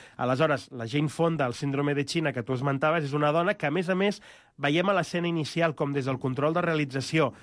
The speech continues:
tots els companys homes l'únic que fan és comentar si s'ha canviat el pentinat, eh? I com ella va guanyant, eh, la seva, el seu propi criteri, la independència professional de dir, "Jo no, no estic aquí per ser una maniquí",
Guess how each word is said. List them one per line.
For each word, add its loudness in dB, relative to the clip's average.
tots 0
els 0
companys 0
homes 0
l'únic -2
que -2
fan -2
és -6
comentar 0
si -10
s'ha -8
canviat -2
el 0
pentinat, -2
eh? -8
I 0
com 4
ella 4
va 4
guanyant, 0
eh, 0
la 0
seva, 0
el -4
seu 0
propi -2
criteri, 0
la 0
independència -4
professional 0
de 2
dir, 0
"Jo 2
no, 2
no 0
estic -4
aquí 0
per -4
ser 0
una 0
maniquí", 0